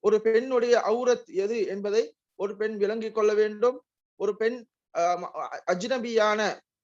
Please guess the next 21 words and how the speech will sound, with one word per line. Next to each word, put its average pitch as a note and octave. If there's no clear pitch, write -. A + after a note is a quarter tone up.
ஒரு G3+
அந்நிய A#3+
ஆண் A3
முன்னால் A3+
ஒரு G3+
பெண் G#3
வந்து A3+
பூரணமாக A#3
தன்னுடைய G#3
உடலை A3
மறைத்திருக்க G#3
வேண்டும் G#3+
என்பதை G3+
இஸ்லாம் G3+
கூறியிருக்கின்றது. G3+
அதிலே G#3
முகமும், A3+
அ, F#3
கையும் A#3+
மறைக்க A3+
வேண்டுமா A3